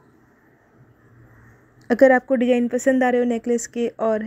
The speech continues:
video helpful लग रहा हो, तो channel को subscribe करें। Gold jewelry से related video देखना पसंद हो तो।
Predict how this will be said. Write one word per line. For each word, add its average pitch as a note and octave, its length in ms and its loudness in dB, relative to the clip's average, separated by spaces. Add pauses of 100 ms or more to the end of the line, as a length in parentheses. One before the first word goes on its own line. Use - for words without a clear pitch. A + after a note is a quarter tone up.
video A#3 240 0
helpful A#3+ 400 0
लग B3 160 0
रहा B3+ 140 0
हो, A#3 60 -2
तो A#3 240 -4
channel A#3+ 260 -4
को - 100 -4
subscribe C#4 560 2
करें। B3+ 240 0 (880)
Gold A#3+ 280 4
jewelry A#3 200 4
से A#3+ 100 -2
related A3+ 300 -2
video A3 240 2
देखना A3 280 -2
पसंद G#3+ 380 -4
हो G#3+ 100 -2
तो। G#3+ 180 -10